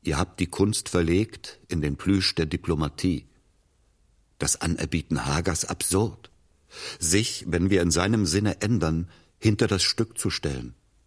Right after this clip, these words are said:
Ein Theatertext kann nicht von einem Politbüromitglied gegengezeichnet werden. Das ist ein kindischer Glauben. Von Vorspielen ist keine Rede mehr.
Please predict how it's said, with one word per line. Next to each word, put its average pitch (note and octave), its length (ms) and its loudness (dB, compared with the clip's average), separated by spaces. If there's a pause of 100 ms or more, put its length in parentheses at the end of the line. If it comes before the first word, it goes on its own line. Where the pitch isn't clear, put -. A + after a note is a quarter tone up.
(920)
Ein C#2 120 -8
Theatertext - 680 -4
kann E2 160 -4
nicht F2+ 180 -2
von D#2+ 140 0
einem C2+ 260 -4
Politbüromitglied C#2 1200 -6
gegengezeichnet C#2 920 -4
werden. C2+ 340 -8 (680)
Das E2+ 140 0
ist E2 160 0
ein D2+ 120 -2
kindischer G2+ 420 0
Glauben. E2+ 460 -4 (1800)
Von - 480 -8
Vorspielen A#2 600 2
ist A2 180 -2
keine G2+ 340 4
Rede B2+ 240 0
mehr. C#2+ 260 -2